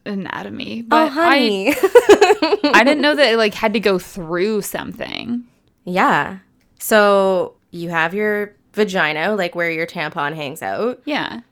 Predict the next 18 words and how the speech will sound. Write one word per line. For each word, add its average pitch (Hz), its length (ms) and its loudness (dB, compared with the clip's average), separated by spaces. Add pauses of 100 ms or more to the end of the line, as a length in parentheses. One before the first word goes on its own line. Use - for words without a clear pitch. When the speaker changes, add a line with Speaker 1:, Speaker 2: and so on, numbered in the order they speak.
(220)
Speaker 2:
And 185 240 -2
you 180 60 -6
go 180 160 0
further, 180 540 0
and 175 520 -4
that's 160 220 -2
where 185 80 -4
your 190 120 -2
cervix 147 420 -8
is, 165 180 -6
and 175 100 -4
that's 165 200 -10
where 180 120 -4
they 165 440 -8
swab 170 580 -4 (140)
during 165 440 -4
the 165 160 -4
pap. - 440 -6